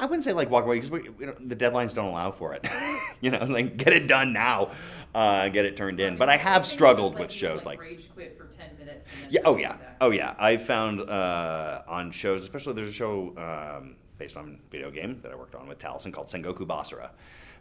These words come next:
Speaker 1: And that show is all over the place. It's all historical, like, you know, ostensibly historical samurai, but they're, many of them have very modern, you know, anachronistic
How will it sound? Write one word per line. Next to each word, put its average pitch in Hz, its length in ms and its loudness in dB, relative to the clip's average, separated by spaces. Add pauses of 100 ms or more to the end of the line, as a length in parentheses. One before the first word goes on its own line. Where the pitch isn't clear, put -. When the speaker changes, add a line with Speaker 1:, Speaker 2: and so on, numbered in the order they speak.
Speaker 1:
And 80 580 -8 (220)
that 101 180 -2
show 127 200 0
is 95 200 -2
all 95 240 0
over 92 220 -4
the 82 80 -6
place. 76 280 -6
It's 82 140 -10
all 87 160 -2
historical, 95 640 -2
like, 82 320 -10
you 90 100 -12
know, 76 60 -12
ostensibly 117 420 -2
historical 98 380 -2
samurai, 71 460 -4 (100)
but 82 340 -4 (140)
they're, 92 720 -2 (160)
many 107 340 -2
of 98 140 -2
them 87 100 -6
have 85 160 -12 (380)
very 82 480 -4
modern, 78 680 -8
you 78 140 -16
know, 76 140 -14
anachronistic 76 800 -12